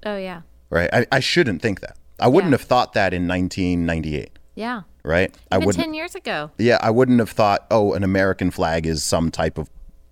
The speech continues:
Speaker 2: i-, any indication
Speaker 1: Yeah.
Speaker 2: as to someone's political leanings." But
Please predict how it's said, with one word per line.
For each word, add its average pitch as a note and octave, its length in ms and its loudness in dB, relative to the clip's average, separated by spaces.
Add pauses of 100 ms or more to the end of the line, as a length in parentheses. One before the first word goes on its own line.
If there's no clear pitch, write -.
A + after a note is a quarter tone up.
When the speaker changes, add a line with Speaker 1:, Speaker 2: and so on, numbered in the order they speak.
(420)
Speaker 2:
i-, G2 200 -8
any A2+ 180 4
indication G2 840 0
Speaker 1:
Yeah. D#3+ 340 -12
Speaker 2:
as - 140 -6
to F2+ 100 -4
someone's F2 300 0
political G2+ 440 0
leanings." D2+ 320 -4
But F2+ 240 0